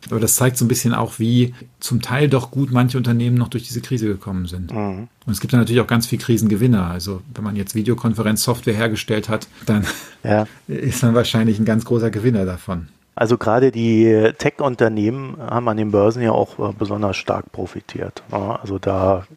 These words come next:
Speaker 2: gab es ja kein Halten mehr, die sind nach oben geschossen. Und zum Teil kann man das natürlich sehr gut erklären, dass natürlich die Nachfrage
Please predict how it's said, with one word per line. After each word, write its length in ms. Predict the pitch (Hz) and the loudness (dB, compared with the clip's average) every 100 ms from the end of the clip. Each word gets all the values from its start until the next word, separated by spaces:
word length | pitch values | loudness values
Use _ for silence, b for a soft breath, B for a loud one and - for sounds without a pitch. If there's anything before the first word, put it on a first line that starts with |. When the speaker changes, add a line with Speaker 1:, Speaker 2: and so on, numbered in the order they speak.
| - | -4
Speaker 2:
gab 260 | 110 - | -2 0
es 120 | 117 | 0
ja 100 | 107 | 0
kein 260 | 107 98 95 | 0 -2 -2
Halten 320 | 95 101 113 | 0 -2 -4
mehr, 220 | 113 113 | -4 -2
die 100 | 110 | -2
sind 140 | 104 104 | -4 -4
nach 100 | 98 | -4
oben 260 | 95 98 | -4 -6
geschossen. 480 | 110 107 110 - 113 B B B B B | -6 -2 -2 -2 -6 B B B B B
Und 220 | 117 104 | -4 0
zum 180 | 104 - | -2 -2
Teil 340 | - 92 104 | 0 2 2
kann 200 | - 123 | 2 0
man 120 | 120 | 0
das 140 | 117 110 | 0 -2
natürlich 320 | 110 113 107 | -4 -4 0
sehr 160 | 107 107 | 0 0
gut 220 | 110 - | -4 -2
erklären, 560 | 107 - 107 107 107 | -2 0 0 2 0
dass 340 | 104 104 - - | 0 0 -2 -8
natürlich 380 | 104 - 101 - | -6 -2 -4 -4
die 100 | 101 | -6
Nachfrage 880 | 95 101 - - 113 113 113 113 | -4 -4 -6 0 0 2 2 2